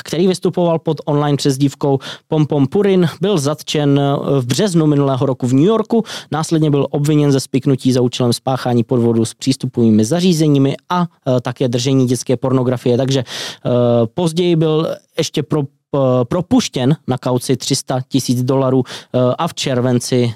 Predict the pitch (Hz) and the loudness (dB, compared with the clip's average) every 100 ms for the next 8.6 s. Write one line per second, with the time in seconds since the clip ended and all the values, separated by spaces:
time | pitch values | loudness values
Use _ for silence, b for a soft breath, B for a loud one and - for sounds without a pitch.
0 | - 123 120 117 117 113 _ 156 143 135 | -2 2 2 2 2 -2 _ -4 -2 0
1 | 127 139 131 143 127 120 120 127 120 117 | -2 -2 -4 -2 0 0 2 2 2 0
2 | 135 127 117 113 113 120 117 113 123 120 | -2 -6 -4 -6 -2 0 0 0 -2 0
3 | 117 147 143 135 131 127 127 131 123 - | -2 -2 -2 0 0 -2 -4 -2 -2 -2
4 | - - 139 135 127 127 135 127 B B | -4 -2 -2 -2 0 -2 -2 -2 B B
5 | B - 120 123 - 120 123 123 120 - | B -6 -2 -2 -2 -2 0 0 -2 -2
6 | 131 123 123 123 123 120 147 156 143 - | 0 2 2 2 2 2 0 0 -2 -2
7 | 139 135 135 - 131 123 135 123 123 117 | -2 -2 -4 -4 -4 -4 -2 0 0 0
8 | 123 - - 117 113 113 | -2 -2 -2 0 2 0